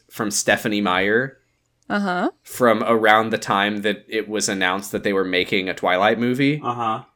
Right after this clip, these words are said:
Speaker 1: And
Speaker 2: Mm-hmm.
Speaker 1: she did her, uh, fan casting
Speaker 2: Uh-huh.
Speaker 1: as, as the author
Speaker 3: Mm-hmm.
Speaker 1: of, like,
Speaker 2: Yeah.
Speaker 1: who she would want.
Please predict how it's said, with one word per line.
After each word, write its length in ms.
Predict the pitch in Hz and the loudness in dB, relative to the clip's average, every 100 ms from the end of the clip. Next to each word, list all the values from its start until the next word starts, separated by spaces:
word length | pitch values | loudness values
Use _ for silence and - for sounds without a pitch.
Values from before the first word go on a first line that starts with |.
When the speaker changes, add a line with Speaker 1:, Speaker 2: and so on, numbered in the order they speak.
| _ - | _ -14
Speaker 1:
And 180 | 180 175 | -6 -2
Speaker 2:
Mm-hmm. 140 | 113 | -2
Speaker 1:
she 560 | 156 143 139 135 139 147 | -2 -2 0 2 4 2
did 360 | 123 127 127 135 | -2 0 2 0
her, 720 | 127 123 113 110 107 104 - - | 0 0 2 2 0 -4 -8 -4
uh, 240 | 101 98 | 0 0
fan 420 | 98 - 147 165 151 | 0 2 2 2 0
casting 800 | 98 85 - - 62 64 117 - _ _ _ _ | -2 -2 -4 -8 -10 -12 -16 -18 _ _ _ _
Speaker 2:
Uh-huh. 540 | - 175 185 160 147 165 | -16 -14 -12 -12 -6 2
Speaker 1:
as, 280 | 117 113 - | 4 2 2
as 260 | 117 113 | 2 4
the 140 | 117 113 | 2 2
author 680 | 110 120 - 73 82 - _ - | 4 4 2 -4 -6 -8 _ -10
Speaker 3:
Mm-hmm. 200 | 127 131 | -6 0
Speaker 1:
of, 160 | 101 107 | 0 2
like, 260 | 95 92 | 2 2
Speaker 2:
Yeah. 280 | 170 151 - - _ | 0 -2 -4 -8 _
Speaker 1:
who 420 | - - 127 123 | -8 0 2 2
she 300 | 120 - 117 | 2 0 0
would 160 | 110 104 | 0 -2
want. 440 | 98 95 92 - | 0 0 -2 -10